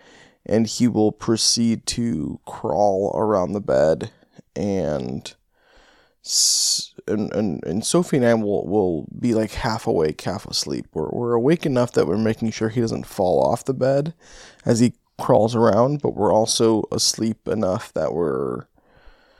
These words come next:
uh, you know, at least trying to get some shut-eye. And, um, he,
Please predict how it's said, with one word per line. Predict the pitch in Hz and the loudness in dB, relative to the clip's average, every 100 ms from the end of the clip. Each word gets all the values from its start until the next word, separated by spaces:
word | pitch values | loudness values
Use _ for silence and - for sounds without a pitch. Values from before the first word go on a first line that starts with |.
| _ - - - | _ -20 -8 -2
uh, | - - | -2 -2
you | 156 | 0
know, | 135 80 | 0 2
at | 127 | 0
least | 139 127 - | 2 0 -2
trying | - 127 113 113 | 0 2 2 0
to | 110 | -2
get | 98 - | -4 -4
some | - 80 | -8 -6
shut-eye. | - 82 69 60 52 120 - _ - | 0 0 0 -2 -8 -12 -16 _ -12
And, | - 107 110 110 113 | -4 0 0 0 0
um, | 117 58 - 50 50 50 127 _ | 0 0 -2 -6 -8 -10 -14 _
he, | - - 135 139 135 131 127 123 | -18 -10 -6 -2 -2 -2 -2 -2